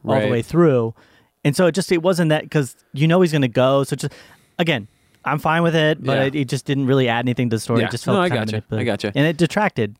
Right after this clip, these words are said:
Speaker 1: ultimately. I think the only other weakness, were, did you, was there any, any
Speaker 2: No, that's
Speaker 1: else?
Speaker 2: it. That's all I got.
Speaker 1: The only other detractor for me personally was the acting. I
Speaker 2: Really?
Speaker 1: think. Yeah, I, I
Speaker 2: Where?
Speaker 1: felt, again, Ryan Gosling was a bit too flat for me. Again, I understand why,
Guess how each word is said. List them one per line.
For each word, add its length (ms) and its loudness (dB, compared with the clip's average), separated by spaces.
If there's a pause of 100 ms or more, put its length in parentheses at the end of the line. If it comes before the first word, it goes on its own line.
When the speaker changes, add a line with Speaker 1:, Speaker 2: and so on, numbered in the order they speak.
Speaker 1:
ultimately. 400 0
I 60 2
think 200 -2 (360)
the 100 2
only 280 4
other 160 2
weakness, 520 0
were, 140 -2
did 200 -6
you, 120 -2
was 140 0
there 80 0
any, 140 0 (220)
any 120 -2
Speaker 2:
No, 180 2
that's 160 0
Speaker 1:
else? 100 0
Speaker 2:
it. 60 -16
That's 180 -6
all 60 0
I 40 -4
got. 160 -6 (160)
Speaker 1:
The 100 4
only 140 4
other 180 2
detractor 600 -4
for 200 -6
me 380 2
personally 560 0
was 200 0
the 120 -4
acting. 420 -8 (340)
I 60 -2
Speaker 2:
Really? 280 2
Speaker 1:
think. 100 -16
Yeah, 320 0
I, 280 0
I 80 0
Speaker 2:
Where? 180 2
Speaker 1:
felt, 320 0
again, 300 0
Ryan 240 4
Gosling 420 2
was 140 4
a 40 0
bit 160 0
too 160 -2
flat 360 -2
for 160 -4
me. 340 0 (500)
Again, 300 0
I 200 0
understand 420 0
why, 520 2